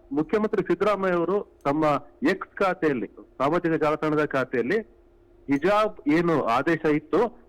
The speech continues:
ಅದನ್ನ ಹಿಂಪಡೆಯುವಂತೆ ಸೂಚಿಸಿದ್ದೇನೆ ಅನ್ನುವಂತ ಒಂದು ಪೋಸ್ಟ್ ಅನ್ನು ಹಾಕಿದ್ರು. ಅದು ಎಲ್ಲಾ ಕಡೆ ವಿವಾದಕ್ಕೆ ಕಾರಣ ಆಯ್ತು. ಕೆಲವರು ಮುಖ್ಯಮಂತ್ರಿ ಹೇಳಿಕೆಯನ್ನ ಸಪೋರ್ಟ್ ಮಾಡಿದ್ರು, ಕಾಂಗ್ರೆಸ್ ಸರ್ಕಾರದ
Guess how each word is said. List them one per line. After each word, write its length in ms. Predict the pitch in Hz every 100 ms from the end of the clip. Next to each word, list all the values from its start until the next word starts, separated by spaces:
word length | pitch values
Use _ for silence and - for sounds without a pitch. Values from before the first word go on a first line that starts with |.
| 131
ಅದನ್ನ 260 | 139 196
ಹಿಂಪಡೆಯುವಂತೆ 920 | 175 156 196 196 190 185 175 175 202 196
ಸೂಚಿಸಿದ್ದೇನೆ 920 | - 202 220 202 196 - 160 147 143
ಅನ್ನುವಂತ 400 | 135 131 123 175
ಒಂದು 300 | 180 151 156
ಪೋಸ್ಟ್ 300 | 147 151 160
ಅನ್ನು 140 | 139
ಹಾಕಿದ್ರು. 540 | 127 110 104 - - - _ _ _ _ _ _ _ -
ಅದು 220 | 131 196
ಎಲ್ಲಾ 220 | 185 165 202
ಕಡೆ 220 | 208 202
ವಿವಾದಕ್ಕೆ 460 | 180 190 190 190
ಕಾರಣ 160 | 180 175
ಆಯ್ತು. 540 | 180 180 202 202 - - -
ಕೆಲವರು 680 | 151 175 170 160 156 - 131
ಮುಖ್ಯಮಂತ್ರಿ 500 | 139 180 180 180 175
ಹೇಳಿಕೆಯನ್ನ 340 | 175 180 180
ಸಪೋರ್ಟ್ 440 | 165 - 180 170 175
ಮಾಡಿದ್ರು, 380 | 175 170 185
ಕಾಂಗ್ರೆಸ್ 560 | 180 147 151 160 - -
ಸರ್ಕಾರದ 760 | 147 170 160 156 156 143 -